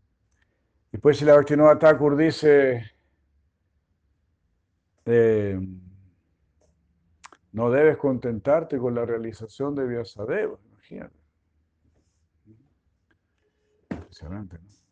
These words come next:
Debes tener tu propia realización. <clears throat> Cuando lees el Ramayana, esa, esa es la realización de, de Sri Valmiki, o la realización de Tulsidas.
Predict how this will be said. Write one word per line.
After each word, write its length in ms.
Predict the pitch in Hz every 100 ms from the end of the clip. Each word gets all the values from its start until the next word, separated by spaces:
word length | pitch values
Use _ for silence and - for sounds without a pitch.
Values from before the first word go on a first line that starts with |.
| _ _
Debes 260 | 113 120
tener 280 | 117 113 123
tu 200 | - 107
propia 380 | - 135 156 127
realización. 500 | 107 95 90 - _ _ _ _ _ _ _ _ _ _ _ _ _ _ _ _ _ _ _ _ _ -
<clears throat> 440 | 104 120 104 92 _ _ _ _ _ _ _ _ _ _ _ _ _ _ -
Cuando 160 | 104 104
lees 240 | 113 117
el 100 | 113
Ramayana, 840 | 104 107 107 110 120 123 117 113 - _ _ _
esa, 180 | 113 113
esa 80 | 113
es 140 | 113
la 100 | 117
realización 560 | 110 104 98 117 117 110
de, 260 | 110 107 _ _ _ _ _ _ _ _ _ _
de 380 | - 104 101 98 _
Sri 180 | - 110
Valmiki, 760 | 110 107 139 147 110 107 104 _ _ _ _ _ _ _ _ _ -
o 120 | 117
la 140 | 117 107
realización 460 | 104 98 98 110
de 100 | 107
Tulsidas. 1000 | 110 110 - 107 107 120 123 123 _ _